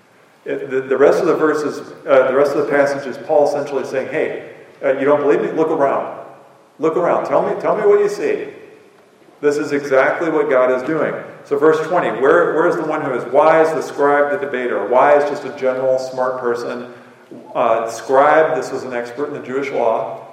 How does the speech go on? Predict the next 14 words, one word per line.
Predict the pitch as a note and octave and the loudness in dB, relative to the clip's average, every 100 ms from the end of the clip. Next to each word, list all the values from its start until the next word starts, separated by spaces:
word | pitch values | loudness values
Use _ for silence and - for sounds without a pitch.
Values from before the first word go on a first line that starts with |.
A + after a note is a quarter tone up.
| - | -8
And | C3 | -2
then | C3 C3+ | 0 0
debater | C3 C#3+ F#3 C#3 A#2+ B2 | 2 4 4 4 2 0
would | B2 | -2
be, | C3 B2+ B2+ B2+ - | -4 -4 -6 -8 -4
uh, | C#3 B2 A#2+ | 0 0 0
someone | C#3+ C#3 C#3 | -2 -2 -2
seeking | C#3 C#3 C3+ B2 | -4 -6 -8 -12
philosophical | A#2+ C3+ C3 C3+ B2+ - B2+ A#2+ | -6 -2 0 0 -4 -4 -8 -8
truth, | C3+ A#2 - | -6 -6 -6
generally | A#2 A#2 B2+ B2+ A#2+ | -6 -6 -6 -4 -4
of | - | -4
Greco-Roman | B2 A#2 B2 A#2+ A#2 A2+ A2 G#2+ | -4 -4 -4 -6 -6 -8 -12 -12
background. | - A2+ A2+ A#2+ - - | -2 -2 -2 -6 -8 -12